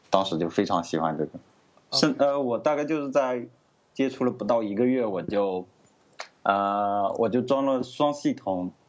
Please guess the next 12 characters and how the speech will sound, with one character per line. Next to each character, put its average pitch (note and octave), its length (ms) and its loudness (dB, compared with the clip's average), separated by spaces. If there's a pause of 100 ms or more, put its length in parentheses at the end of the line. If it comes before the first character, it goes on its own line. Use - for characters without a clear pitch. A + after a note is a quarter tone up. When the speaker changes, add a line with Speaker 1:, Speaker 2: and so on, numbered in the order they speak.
(100)
Speaker 1:
然 G2+ 160 2
后 G2+ 460 0 (400)
一 A#2 120 4
个， C3 280 0
呃， C3 420 2
接 C3+ 200 0
下 C3+ 160 2
去 A#2+ 280 -2
一 B2 180 0
个 C3+ 100 0
月 C3 180 0
都 A#2 440 0